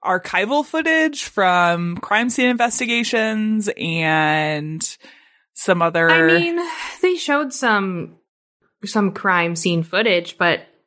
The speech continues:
Speaker 2: it's not something that you wouldn't, I mean, it's not explicit.
Speaker 1: Yes.
Speaker 2: It's not like they're showing explicit stuff. It's, like, blood-soaked beds and pictures of the people who were,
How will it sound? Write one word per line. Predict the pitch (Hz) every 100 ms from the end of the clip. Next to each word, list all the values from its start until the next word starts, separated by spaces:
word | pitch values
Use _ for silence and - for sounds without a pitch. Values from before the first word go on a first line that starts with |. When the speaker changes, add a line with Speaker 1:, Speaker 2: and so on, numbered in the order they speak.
| -
Speaker 2:
it's | 254 254
not | 262 240 -
something | 240 226 240 226
that | 214 185
you | 208 196
wouldn't, | 214 208 - -
I | 208
mean, | 208 196
it's | 190 -
not | 202 185 - _ _ _ -
explicit. | 185 - - 165 233 165 208 - _ _
Speaker 1:
Yes. | 202 151 92 - - - - _
Speaker 2:
It's | - 208 -
not | 196 180
like | 190 185
they're | 190 180
showing | - 175 165
explicit | 156 - 185 170 -
stuff. | - 143 165
It's, | 165 165
like, | 147 156 -
blood-soaked | 156 156 156 - 160 151 165
beds | 151 143 156 175 -
and | 160 147
pictures | 151 165 - 170
of | 165 160
the |
people | 160 - 170 151 156
who | 180
were, | 165 156 143 139